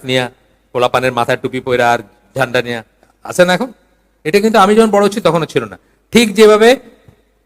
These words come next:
এই মঙ্গল শোভাযাত্রা আমি তো জীবনে দেখি নাই। আমি তো ডা-, এই শহরে বড় হয়েছি, আমার বাপ ব্যবসা করতো, ঢাকা নিউ মার্কেটে আমাদের দোকান ছিল। আমরা তো, আমরা দেখতাম সোনার দোকানদাররা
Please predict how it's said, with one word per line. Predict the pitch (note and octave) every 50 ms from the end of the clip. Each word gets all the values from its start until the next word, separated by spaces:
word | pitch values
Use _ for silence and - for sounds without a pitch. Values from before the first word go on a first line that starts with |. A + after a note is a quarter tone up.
| _ _ _ - E3
এই | E3 E3 D#3 E3
মঙ্গল | F#3 G3 G#3 G#3+ A3 G#3+ G#3+
শোভাযাত্রা | - G#3+ G#3+ G#3 G#3 G3+ G3+ G3+ G3+ F#3 F3+
আমি | F3 F3 -
তো | E3+ D#3+
জীবনে | E3 D#3+ E3 D#3 D3+ D3
দেখি | C3+ - D3+ C#3
নাই। | C3+ B2+ C#3
আমি | D#3 D#3
তো | E3 D3+
ডা-, | D3 D3+ D3+
এই | D3 C3+
শহরে | - D#3 D3+ D#3 C#3 C3+
বড় | C3 C3
হয়েছি, | C3 B2+ - B2+
আমার | C3+ C3 B2+ C#3
বাপ | C#3 C3+ C3
ব্যবসা | C#3 - - D3 C3
করতো, | C#3+ C3+ - - B2+ B2+ _ _ _ _ _ _ -
ঢাকা | B2+ C3 C#3+ C#3+
নিউ | C#3+ C#3+ D3
মার্কেটে | C#3+ C#3 C#3 C#3+ C#3
আমাদের | C#3 C3+ C3 C3 C3+
দোকান | C3 C#3 C3 A#2+ -
ছিল। | C3+ A#2+ A#2+ A#2+ - _ _ _ _ _ _ _ _ _ _ - B2+
আমরা | C#3 D3 C#3+ -
তো, | D#3+ C#3+ C#3+ C3+ C3 C3 B2+ - - _ _ _ - D#3
আমরা | E3 G3 G3+ F#3+
দেখতাম | G#3 G#3 A3+ G#3 - -
সোনার | G3+ G3+ G#3 G3+ F3+ G3+
দোকানদাররা | G3+ G#3 G#3 G#3 G#3+ G#3+ A3